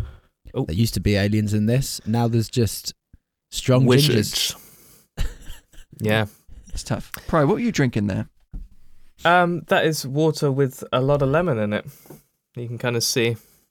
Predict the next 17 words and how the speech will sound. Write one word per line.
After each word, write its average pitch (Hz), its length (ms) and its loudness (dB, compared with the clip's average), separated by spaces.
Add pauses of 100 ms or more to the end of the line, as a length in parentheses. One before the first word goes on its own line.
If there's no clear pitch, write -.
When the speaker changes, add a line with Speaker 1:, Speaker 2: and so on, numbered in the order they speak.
(220)
Speaker 3:
I 170 80 0
thought 202 180 -2
I 196 80 0 (140)
could 123 140 -2
see 120 160 0
some 113 180 -4
lemon 107 300 0
floating 98 300 -2
around 107 260 -2
there. 117 120 -2
I 139 40 -2
wonder 143 220 -2
what 113 120 -2
was 104 100 -8
going 101 240 -2
on. 143 200 -4 (340)
Speaker 1:
Delicious. - 600 -2